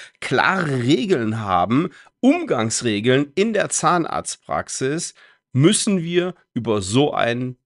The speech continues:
Thema reden. Okay, Fakt ist jedenfalls, wenn Sie muslimische, ähm, Mitarbeiter einstellen, die auch noch fasten,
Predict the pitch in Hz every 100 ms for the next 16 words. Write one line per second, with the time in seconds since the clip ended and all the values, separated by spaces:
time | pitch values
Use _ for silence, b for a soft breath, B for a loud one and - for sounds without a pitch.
0 | _ _ _ - - 120 104 101 92 98
1 | _ _ _ - 98 107 90 76 - _
2 | _ B B B B B - 151 311 339
3 | 196 98 - _ B B B B B 165
4 | - 180 175 170 160 151 143 139 - -
5 | _ 101 131 147 135 139 143 - 117 120
6 | 131 131 156 156 147 135 139 127 127 -
7 | b b b 113 117 117 117 113 110 -
8 | 120 127 120 101 104 - 147 180 - 135
9 | 139 123 135 - 117 104 - 147 151 -
10 | 160 147